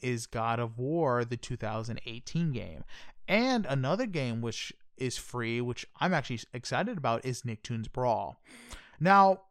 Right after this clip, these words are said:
I'm excited for Brawl because it's the only game I haven't played yet that is on the list. Of course, besides Naruto, because I'm not gonna attempt to play that one. But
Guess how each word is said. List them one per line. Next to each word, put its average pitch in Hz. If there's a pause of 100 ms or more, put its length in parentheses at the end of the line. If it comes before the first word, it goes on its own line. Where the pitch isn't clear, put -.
(120)
I'm 175
excited 208
for 190
Brawl 120
because 127
it's 151
the 180
only 180
game 143
I 123
haven't 117
played 151
yet 104
that 120
is 123
on 117
the 113
list. 117
Of 120
course, 98
besides 98 (180)
Naruto, 101
because 113
I'm 101
not 104
gonna 76
attempt 127
to -
play 104
that 107
one. - (420)
But 151